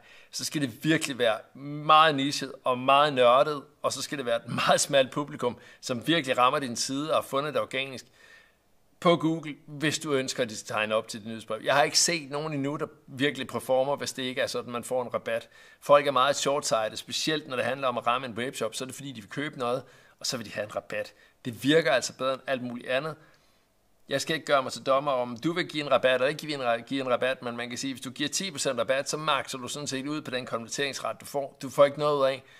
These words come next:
at give femten procent, tyve procent i rabat. Der er ikke flere, der er ikke signifikant flere, der tilmelder sig dit nyhedsbrev, fordi rabatten er højere end ti procent.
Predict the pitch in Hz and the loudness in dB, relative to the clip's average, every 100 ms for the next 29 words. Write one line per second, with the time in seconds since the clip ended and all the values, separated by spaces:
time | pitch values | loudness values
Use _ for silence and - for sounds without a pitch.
0 | - - - - 135 - 151 151 127 110 | -20 -6 -2 -2 0 2 0 -2 -10 -4
1 | 151 139 120 156 160 131 139 127 113 123 | -4 -4 -4 -6 -4 -4 -2 0 0 0
2 | - 123 143 - - 135 147 165 147 _ | 2 0 0 -4 -4 -2 0 -2 -6 _
3 | _ _ _ - 147 147 - 175 156 131 | _ _ _ 4 4 4 -2 -2 -6 -6
4 | - 180 185 175 - 143 165 165 139 - | 0 2 2 -2 -6 -2 -2 -2 -2 -2
5 | 160 175 139 107 113 107 143 165 - 117 | -2 -2 -4 -4 -6 -6 -6 -6 -4 -6
6 | 110 139 123 - 147 147 113 117 135 123 | -6 -8 -2 2 2 2 4 6 4 -2
7 | 143 - - 127 | -10 -8 -6 -8